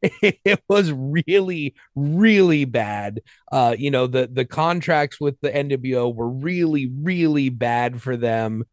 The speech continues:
Uh, I mean, th-, they just, everything compiled, and then they brought in Vince Russo, and the terrible booking became just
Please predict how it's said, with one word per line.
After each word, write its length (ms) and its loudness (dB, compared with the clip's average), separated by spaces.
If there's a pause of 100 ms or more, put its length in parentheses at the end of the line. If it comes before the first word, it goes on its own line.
(300)
Uh, 480 -8 (180)
I 60 -4
mean, 320 -4
th-, 240 -10
they 160 0
just, 680 -2 (720)
everything 720 0
compiled, 880 0
and 240 -2
then 180 0
they 120 2
brought 280 -2
in 160 -6
Vince 300 -6
Russo, 520 0
and 260 -4
the 80 0
terrible 500 0
booking 400 -4
became 640 -8
just 340 -8